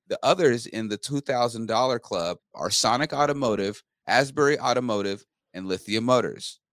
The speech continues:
Penske Automotive Group is less than a hundred dollars from reaching that mark. A year ago, only AutoNation's F and I operations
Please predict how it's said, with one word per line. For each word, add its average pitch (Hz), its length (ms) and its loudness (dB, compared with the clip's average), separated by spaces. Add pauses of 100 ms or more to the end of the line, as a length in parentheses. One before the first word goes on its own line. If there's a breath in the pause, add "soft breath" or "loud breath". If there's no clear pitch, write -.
Penske 143 400 -4
Automotive 123 560 0
Group 107 360 -4
is 104 180 -8
less 110 300 2
than 117 160 -4
a 95 100 -8
hundred 139 320 -6
dollars 143 360 0
from 98 200 -10
reaching 98 320 -6
that 98 160 -2
mark. 110 420 -2 (280)
A 98 80 -4
year 135 240 4
ago, 82 380 -4 (340)
only 143 300 -2
AutoNation's 127 800 -2
F 107 220 0
and 139 100 -4
I 131 140 0
operations 110 840 -6